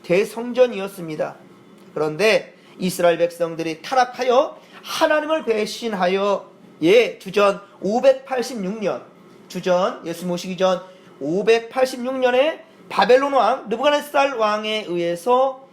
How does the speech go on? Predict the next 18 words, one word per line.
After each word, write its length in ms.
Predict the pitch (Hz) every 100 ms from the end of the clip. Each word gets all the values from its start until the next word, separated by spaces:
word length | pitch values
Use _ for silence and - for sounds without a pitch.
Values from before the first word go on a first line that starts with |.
| -
이 180 | 190 208
성전은 760 | 202 196 202 240 214 175 240 - -
완전하게 720 | 180 262 311 302 269 254 247
파괴되었습니다. 840 | - 269 330 311 220 - - - - - - - - - - -
그 120 | - 262
후 440 | 254 226 285 - - - -
여러 240 | 175 226
번 220 | 254 285 311
수축되었고 1120 | - - 339 - 240 202 - 254 285 320 - - - - - - -
이제 120 | 160
스룹바벨 800 | 180 - 320 330 - 269 202 156
그리고 560 | - 254 269 320 - - - - 165
느헤미야에 760 | 143 180 202 311 320 277 254 247
의하여서 920 | 196 180 175 175 170 220 220 226 - -
이제 140 | 156
재건이 380 | 151 170 165 220
되지요. 680 | 185 151 127 147 185 151 - _ - - - - -
또 400 | - 214 262 -